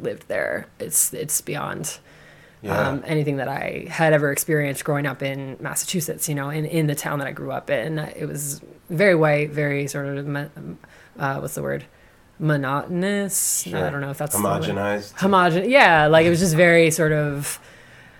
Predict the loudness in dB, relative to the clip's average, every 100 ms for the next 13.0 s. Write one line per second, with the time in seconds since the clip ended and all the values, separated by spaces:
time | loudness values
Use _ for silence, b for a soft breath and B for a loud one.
0 | B 4 6 6 2 -2 -2 0 2 2
1 | 0 0 -2 -4 -4 -6 -4 -4 -4 -4
2 | -4 -4 -6 -10 -10 -12 -12 -14 -12 -8
3 | -8 -8 -10 0 0 2 -2 -2 -4 -4
4 | -6 -8 -4 -4 -2 -6 -6 -4 -6 -6
5 | -10 -18 -14 -10 -10 -10 -14 -16 -10 -6
6 | -6 -8 -10 -10 -10 -8 -10 -12 -10 -10
7 | -10 -16 -14 -10 -10 -8 -10 -10 b b
8 | b b b -4 -2 -2 -4 -6 -6 -4
9 | -6 -10 -8 -6 -6 -8 -10 -12 -10 -8
10 | -8 -6 -6 -4 -4 -4 -8 _ _ -4
11 | -2 -2 -6 B B B B 2 4 6
12 | 6 4 4 2 0 0 0 2 0